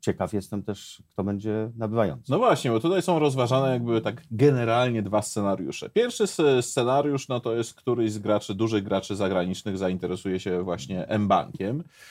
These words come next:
Speaker 2: E, z drugiej strony, zresztą my też w Rzeczpospolitej opisywaliśmy różne scenariusze, tam padała chociażby nazwa banku, e, I N G. Z drugiej strony jest mowa o tym, żeby,
Speaker 1: Mhm.
Speaker 2: em, włączyć M-Bank w proces,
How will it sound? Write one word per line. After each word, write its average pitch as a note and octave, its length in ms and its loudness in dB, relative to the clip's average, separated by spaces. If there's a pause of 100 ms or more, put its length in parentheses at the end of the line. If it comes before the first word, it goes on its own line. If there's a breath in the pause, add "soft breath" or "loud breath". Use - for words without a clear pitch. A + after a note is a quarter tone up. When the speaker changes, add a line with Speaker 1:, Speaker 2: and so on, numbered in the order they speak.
(220 loud breath)
Speaker 2:
E, A#2 320 6
z G#2 140 -4
drugiej C3+ 320 2
strony, A2+ 260 -2
zresztą C3+ 200 0
my B2 160 0
też A2 220 -2
w G#2+ 40 -14
Rzeczpospolitej G2+ 680 -2
opisywaliśmy F#2+ 760 -4
różne G2 240 -4
scenariusze, A2 680 -2
tam F#2 280 -4 (340)
padała F#2+ 340 2
chociażby G2+ 500 -2
nazwa F#2+ 380 -4 (420 soft breath)
banku, F#2+ 540 2
e, F#2+ 240 -2
I A2 280 0
N F#2 200 -2
G. C#3 300 2 (400 soft breath)
Z A#2 60 -2
drugiej A3 240 2
strony F#3+ 460 0
jest D3 360 0
mowa A#2+ 340 2
o G#2 100 2
tym, A2 280 -2
żeby, G2+ 540 0
Speaker 1:
Mhm. G2 640 0
Speaker 2:
em, F#2+ 80 -4
włączyć G#2 500 -4
M-Bank G2 500 0
w - 240 -20
proces, - 580 -4